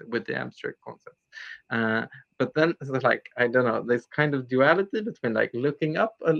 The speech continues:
every once in a while and being like, "Hmm, this sounds like a good idea." But then actually, like, being down on the ground is very important. And I should also say that I, I, um, I, uh,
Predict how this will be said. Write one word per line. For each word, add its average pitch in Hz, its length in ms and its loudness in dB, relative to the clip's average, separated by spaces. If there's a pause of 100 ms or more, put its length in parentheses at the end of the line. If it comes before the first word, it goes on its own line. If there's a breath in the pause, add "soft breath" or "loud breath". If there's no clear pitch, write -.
every 156 220 2
once 156 240 2
in 160 60 0
a 156 60 0
while 175 300 4
and 135 140 0
being 113 160 0
like, 110 240 -2
"Hmm, 123 380 -2
this 165 180 -2
sounds 113 260 -2
like 107 140 -2
a - 20 -8
good 107 220 -2
idea." 107 200 -2 (320 soft breath)
But 120 100 0
then 127 160 4
actually, 113 280 0
like, 104 220 -4
being 110 300 -2
down 107 220 0
on 104 120 -4
the 104 80 -6
ground 107 360 -4
is 104 140 -12
very 113 200 -6
important. 110 420 -10 (360 loud breath)
And 135 280 6
I 135 100 6
should 139 140 -2
also 226 280 0
say 120 140 4
that 110 260 2
I, 110 320 4
I, 113 460 0
um, 107 580 -2 (880)
I, 110 960 0
uh, 50 320 -10